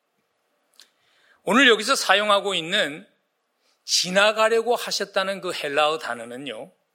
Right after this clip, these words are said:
신학자 데이비드 갈랜드가 참 잘 설명을 했는데 그 단어는 구약 성경의 특별한 단어를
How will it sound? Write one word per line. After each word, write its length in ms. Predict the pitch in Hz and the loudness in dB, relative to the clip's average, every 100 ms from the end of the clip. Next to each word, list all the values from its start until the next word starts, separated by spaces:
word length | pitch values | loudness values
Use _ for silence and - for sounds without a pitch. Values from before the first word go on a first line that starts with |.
| _ _ _ _ _ _ - | _ _ _ _ _ _ -6
신학자 440 | - 233 226 220 | 2 2 4 2
데이비드 360 | 165 185 208 - | 2 2 0 4
갈랜드가 480 | 156 175 190 202 | 4 4 -2 -6
참 180 | 208 208 | -6 -8
잘 220 | - 151 | -2 0
설명을 440 | 175 226 226 226 208 | 0 -4 -6 -6 -8
했는데 640 | 143 127 120 139 120 - _ _ _ | -8 -10 -6 -6 -6 -10 _ _ _
그 160 | 202 | -4
단어는 640 | 226 156 151 156 240 135 - _ _ _ _ _ _ _ | 2 2 2 -4 -4 -6 -12 _ _ _ _ _ _ _
구약 400 | - 170 226 277 | -12 2 2 4
성경의 720 | - 220 190 190 214 262 - - | -2 -4 -2 0 0 -2 -8 -10
특별한 720 | - - - 277 269 262 254 | -10 -10 -4 0 2 0 -6
단어를 680 | - 151 156 165 196 294 | 0 0 0 -2 -2 -4